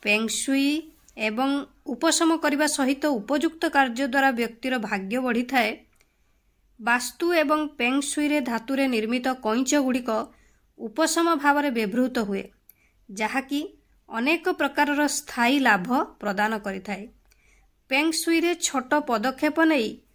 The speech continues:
ଆମେ ଆମର ସମସ୍ୟା ହ୍ରାସ କରିପାରିବା। ଏହି ଉପଶମ ଏବଂ ପଦକ୍ଷେପଗୁଡ଼ିକ ମଧ୍ୟରୁ ଗୋଟିଏ ହେଉଛି କଇଁଚ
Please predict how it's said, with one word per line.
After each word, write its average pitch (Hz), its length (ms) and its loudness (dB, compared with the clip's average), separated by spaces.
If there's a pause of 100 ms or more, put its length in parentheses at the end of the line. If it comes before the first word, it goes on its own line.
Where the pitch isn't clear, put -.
(240)
ଆମେ 233 340 0
ଆମର 302 260 2 (140)
ସମସ୍ୟା 254 580 0
ହ୍ରାସ 233 320 -2 (140)
କରିପାରିବା। 196 500 -6 (720)
ଏହି 240 280 0
ଉପଶମ 269 540 2 (500)
ଏବଂ 226 220 -4 (120)
ପଦକ୍ଷେପଗୁଡ଼ିକ 294 840 0
ମଧ୍ୟରୁ 285 500 2
ଗୋଟିଏ 233 380 0
ହେଉଛି 233 380 -2 (800)
କଇଁଚ 208 320 -2